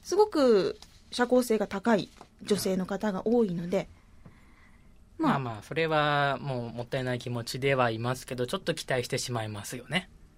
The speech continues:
Speaker 1: うん。
Speaker 2: うん。
Speaker 1: え、
Speaker 2: ただね、
Speaker 1: ちなみに、うん、
Speaker 2: うん。
Speaker 1: ラブエフエムのその、チョコ、ほら、たまに会社でチョコ禁止とかいうところあるんよね。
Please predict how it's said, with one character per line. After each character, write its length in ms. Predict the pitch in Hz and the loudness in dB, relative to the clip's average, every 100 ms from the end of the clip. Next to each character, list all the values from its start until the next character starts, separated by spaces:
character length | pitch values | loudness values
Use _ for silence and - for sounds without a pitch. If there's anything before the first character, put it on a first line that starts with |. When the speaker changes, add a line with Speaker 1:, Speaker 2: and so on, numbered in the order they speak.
| - - | -20 0
Speaker 1:
う 80 | 240 | 8
ん。 20 | |
Speaker 2:
う 40 | 247 247 240 226 214 196 | 10 12 10 10 6 2
ん。 120 | 190 - | -2 0
Speaker 1:
え、 60 | |
Speaker 2:
た 60 | 277 | 6
だ 120 | 262 | 8
ね、 340 | 480 480 453 415 | 8 6 4 4
Speaker 1:
ち 20 | |
な 60 | 311 | 4
み 60 | |
に、 40 | 226 | 4
う 40 | |
ん、 20 | |
Speaker 2:
う 40 | - | 4
ん。 20 | |
Speaker 1:
ラ 100 | 302 | 4
ブ 120 | 370 | 6
エ 40 | 440 466 | 6 6
フ 60 | |
エ 80 | 403 | 6
ム 100 | 277 | 6
の 100 | 220 | 4
そ 100 | 226 | 4
の、 200 | 208 196 - - - - - | 2 0 -4 -20 -20 -20 -2
チ 80 | 370 | 0
ョ 20 | |
コ、 120 | 339 | 4
ほ 100 | 247 | 4
ら、 120 | 196 - | 4 4
た 100 | 370 | 4
ま 100 | 440 | 4
に 140 | 453 | 2
会 180 | - 370 | 0 0
社 80 | 359 | 2
で 80 | 339 | 2
チ 100 | 403 | 2
ョ 40 | |
コ 100 | 311 | 2
禁 200 | 269 277 | 4 2
止 180 | 277 302 | 4 0
と 100 | 233 | 2
か 120 | 208 | 2
い 60 | 208 | 2
う 60 | |
と 100 | 214 | 2
こ 120 | 226 | 2
ろ 120 | 233 - | 2 4
あ 60 | |
る 160 | 220 196 | 2 2
ん 140 | 175 | -2
よ 80 | 180 | 0
ね。 160 | 277 | 0